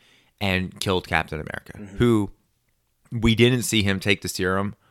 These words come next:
Speaker 1: which kinda sucks.
Speaker 2: Yeah.
Speaker 1: But they left it kinda ambivalent that he did. They stopped fighting.
Speaker 2: Mm-hmm.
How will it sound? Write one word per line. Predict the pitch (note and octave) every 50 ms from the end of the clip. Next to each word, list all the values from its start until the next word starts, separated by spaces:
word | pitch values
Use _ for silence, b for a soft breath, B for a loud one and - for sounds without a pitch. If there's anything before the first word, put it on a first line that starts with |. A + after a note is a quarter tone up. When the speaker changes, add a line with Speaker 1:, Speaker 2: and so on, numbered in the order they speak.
| _
Speaker 1:
which | - G2 F#2+ - -
kinda | - E2+ E2+ E2+ E2+
sucks. | - - F#2 E2+ F2 - - - - _ -
Speaker 2:
Yeah. | B2 B2 F#2+ - - _ _ _ -
Speaker 1:
But | G2+ F#2
they | G2 F#2+
left | F#2 F#2+ F2+ -
it | - F#2
kinda | - G2 F#2 F2+
ambivalent | F2 F2+ F2+ E2+ - F2+ F2 F2+ F#2 F#2 F2 -
that | F2+ E2 E2
he | F2+ F2+
did. | D#2 - E2+ E2+ F2 F2+ F#2 - _ _ -
They | A2+ G2 D#2+ A2+ A2+ B2 C3+
stopped | A#2 - - - A2+ G#2 G2+ - - -
fighting. | - - F#2+ F#2 F2+ - A1 A1 - - _ _ _ _ _ _ _ -
Speaker 2:
Mm-hmm. | A#2+ A2+ G#2 B2 A#2+